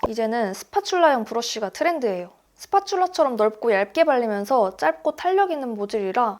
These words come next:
모공 사이를 촘촘하고 섬세하게 커버해줄 수 있어요. 파운데이션 브러쉬로 완전 추천드려요. 저 같은 지성분들은 유분이 많아서 잘 벗겨지는 이런 T존 같은 부위에 먼저 픽싱시켜두기 위해서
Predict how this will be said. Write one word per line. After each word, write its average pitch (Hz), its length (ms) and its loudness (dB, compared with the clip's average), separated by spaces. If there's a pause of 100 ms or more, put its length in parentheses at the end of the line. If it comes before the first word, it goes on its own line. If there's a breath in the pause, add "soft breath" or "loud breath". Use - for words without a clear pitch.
(120)
모공 269 300 0
사이를 294 320 0
촘촘하고 359 580 -2
섬세하게 370 560 2
커버해줄 294 460 2
수 - 140 -10
있어요. 185 420 -10 (140)
파운데이션 359 580 -2
브러쉬로 220 400 -6
완전 214 420 -6
추천드려요. 214 600 -10 (500)
저 247 120 -2
같은 277 280 -2
지성분들은 247 880 -2
유분이 220 360 -6
많아서 214 640 -2 (260 soft breath)
잘 226 260 -4
벗겨지는 208 920 -2
이런 202 240 -6
T존 392 300 -4
같은 254 340 -2
부위에 202 600 -4 (720)
먼저 233 400 0
픽싱시켜두기 277 920 -2
위해서 202 500 2